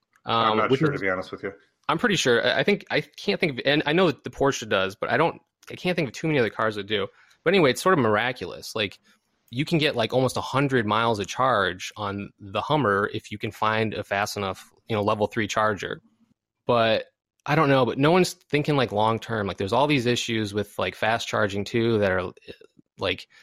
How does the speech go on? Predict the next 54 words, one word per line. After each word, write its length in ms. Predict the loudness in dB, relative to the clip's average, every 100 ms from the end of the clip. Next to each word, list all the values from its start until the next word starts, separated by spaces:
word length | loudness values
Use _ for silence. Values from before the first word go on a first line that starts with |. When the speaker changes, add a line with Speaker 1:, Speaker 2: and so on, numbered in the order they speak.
| -20 _ _ _ _
Speaker 1:
it, 160 | -8 -2
like, 140 | 2
there's 200 | 4 4
a 120 | 4 6
reason 440 | 4 4 2 2 2
when 100 | 0
you 80 |
charge 240 | 0 0 0
your 80 | 0
phone 400 | 0 2 2 2
up, 300 | 0 -2 -4
it 140 | -6 -4
charges 340 | -2 -2 0
really 140 | 0 0
fast 380 | 0 -2 -2
at 40 | -6
the 60 | -8
beginning 440 | -4 -2 -2 -4 -6
and 100 | -4
then 120 | -4
slows 480 | -4 -2 0 2 0
down. 440 | -2 0 0 0 -4 _ _ _ _ -4
And 100 | -2
the 60 |
same 220 | 2 2
is 80 | 2
true 140 | 2 0
with 120 | 0
cars, 460 | 0 2 0 -2
'cause 160 | -4 -6
you 60 | -4
can't, 260 | -2 0
like, 160 | -2 -4
keep 240 | -4 -4
exposing 500 | -6 -2 0 2 2
it 140 | 2 0
to, 80 |
like, 160 | -2 0
such 180 | -2 -2
a 60 |
heavy 280 | 0 2 2
load 320 | 2 2 0
without 280 | 0 -2 -2
burning 280 | 0 0 0
up 100 | -2
the 80 | -4
battery. 540 | -2 0 2 4 2 -2 _ _ _ _ _ -4
Speaker 2:
Mm-hmm. 120 | 0
Speaker 1:
And 500 | 2 2 0 -6 -16 _ _
the 220 | -4 0 4
more 120 | 4
outlets 320 | 2 0 0
I 80 | 0
go 200 | 0